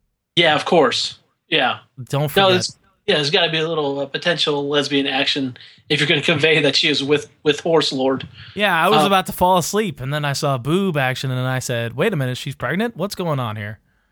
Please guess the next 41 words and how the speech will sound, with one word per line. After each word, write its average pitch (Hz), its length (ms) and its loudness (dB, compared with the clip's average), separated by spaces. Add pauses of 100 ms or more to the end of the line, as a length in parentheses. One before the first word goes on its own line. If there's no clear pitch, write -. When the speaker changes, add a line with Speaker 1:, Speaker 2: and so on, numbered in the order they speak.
(140)
Speaker 1:
Yeah. 139 340 2 (600)
So, 202 480 4
uh, 185 480 4 (100)
then 180 520 0
Jorah 160 720 4
hears 160 300 -2
the 151 80 -2
news, 151 300 0
and 143 80 -4
he 139 80 -2
has 139 260 -4
to 143 140 -4
go, 139 600 2 (220)
leave 147 340 2
to 143 100 -4
go 147 140 4
somewhere 139 340 2
else. 156 480 2 (420)
And, 151 100 -4
of 143 80 -8
course, 156 280 4
we 151 120 2
know 147 280 4
that 135 260 2
he 123 160 0
is 139 140 2
going 139 340 2
to 131 440 0
inform, 135 640 0 (580)
I - 160 2
guess, 175 200 0
Varys 151 520 2
at 123 120 -8
this 143 140 -6
point 131 320 -8 (500)
is 135 240 -4
the, 131 340 -2
uh, 127 320 -6
recipient 135 560 0
of 131 120 0
any 131 360 0